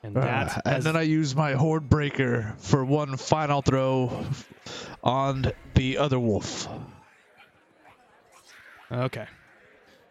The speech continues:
Speaker 1: And, uh, as, as you're wont to do when you kind of back and forth between different targets,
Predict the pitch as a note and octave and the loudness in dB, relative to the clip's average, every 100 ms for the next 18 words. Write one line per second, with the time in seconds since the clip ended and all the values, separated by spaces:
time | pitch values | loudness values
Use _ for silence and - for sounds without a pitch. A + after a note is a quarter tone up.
0 | _ - C#3+ D3+ D3+ D3 C#3+ B2 _ _ | _ -6 -2 0 2 2 0 -2 _ _
1 | - - - _ _ _ _ - C#3+ C#3 | -20 -20 -20 _ _ _ _ -4 -2 0
2 | C#3 C3 B2+ B2+ - _ _ - - - | 0 0 0 -2 -4 _ _ -20 -20 -20
3 | - - - - E3+ E3+ E3 D#3+ E3 E3+ | -20 -20 -20 -4 -2 0 0 0 2 2
4 | F3 G#3 G#3 C#3+ D#3+ E3+ D#3 C#3 C3+ A#2+ | 2 0 0 0 0 2 0 0 0 0
5 | D3 B2+ A2+ - C3+ C#3 C3 - C3+ C3+ | 0 -2 -2 -2 0 0 -2 0 0 0
6 | C3+ - C#3 B2+ A#2+ C3 A#2+ D3+ D#3 D3+ | -2 -2 -2 -2 -2 -4 -2 0 0 -2
7 | D3 - | -4 -10